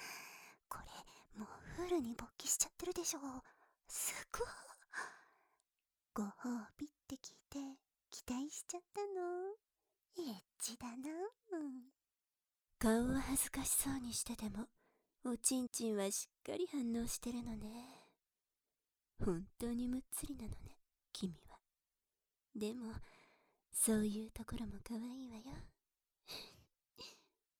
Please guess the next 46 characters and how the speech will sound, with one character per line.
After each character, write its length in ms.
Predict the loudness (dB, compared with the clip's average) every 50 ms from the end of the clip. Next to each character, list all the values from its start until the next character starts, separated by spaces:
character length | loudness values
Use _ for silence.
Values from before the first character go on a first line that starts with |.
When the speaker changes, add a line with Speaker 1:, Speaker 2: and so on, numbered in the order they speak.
| _ _ _ _ _ _ _ _ _ _ _ _ _ _ _ _ _ _ _ _ _ _
Speaker 1:
元 240 | 2 4 4 2 0
気 180 | -6 -10 -12 -12
な 80 | -14 -16 -16
お 40 | -8
ち 180 | -4 -2 -2 -2
ん 60 | -2 -4 -6
ち 140 | -4 -2 -2
ん 60 | -2
に 120 | -4 -4
は、 220 | -2 -2 -2 -2 -4 -8 -18 -20 -20 -20 -20 -20 -20 _ _ _ _
ご 140 | -6 -4 -4
褒 420 | -4 -6 -8 -6 -4 -4 -2 -4 -4
美 100 | -6 -8 -20 _ _ _ _ _ _ _
た 140 | -6 -6 -6
っ 60 | -6 _ _ _ _ _ _ 0
ぷ 100 | 0 0
り 100 | 0 -2 -6
し 80 | -6 -2
て 100 | 0 0
あ 60 | 0
げ 140 | 0 -2 -2
な 160 | -2 -2 -4
い 80 | -6 -4
と 120 | -4 -4
ね。 600 | -4 -2 -4 -4 -4 -4 -4 -4 -4 -6 -6 -8 -10 _ _ _ _ _ _ _ _ _ _ _ _ _ _ 2
<laughs> 420 | 2 2 2 2 0 0 -2 -4 -6 -12 -18 -18 -18 -20 -16 _
君 280 | -6 -6 -4 -4 -6 -4
は 180 | -4 -6 -6 -8 _ -6
じ 80 | -6 -6
っ 40 | -6 _ -14
と 80 | -14 -10
し 160 | -10 -10 -10
て 100 | -12 -16
て 180 | -18 -12 -6 -4
ね。 240 | -4 -4 -4 -6 -10 _ _ _ _ _ _ _ _ _ _ _ _ _ _ _ _ _ _ _ _ _ _ _ _ _ _ _ _ _ _ _ -8
ど 100 | -6 -2
う 80 | -2 0
い 160 | 0 -2 -2
う 40 | -4
体 200 | -4 -4 -4 -4
勢 160 | -4 -4 -4 -4 -6
が 100 | -6 -8
い 20 | -8
い 20 | -10 -12
か 160 | -16 -16 -16
な。 160 | -18 -20 -20